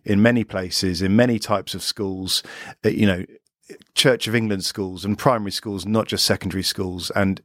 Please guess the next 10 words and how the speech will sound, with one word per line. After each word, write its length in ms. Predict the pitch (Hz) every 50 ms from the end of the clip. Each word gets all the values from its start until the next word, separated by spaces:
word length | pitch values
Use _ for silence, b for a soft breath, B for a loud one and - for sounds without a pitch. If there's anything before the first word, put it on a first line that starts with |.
| _ _
all 220 | - 139 135 131
over 200 | 131 127 120 104
the 80 | 104 104
country 400 | - - 101 95 - - - 95
and 100 | 95 92
in 60 | 92
the 80 | 92 95
villages 360 | 98 139 139 139 120 117 101
and 140 | 104 95 90
towns. 500 | - - 87 87 85 - - - -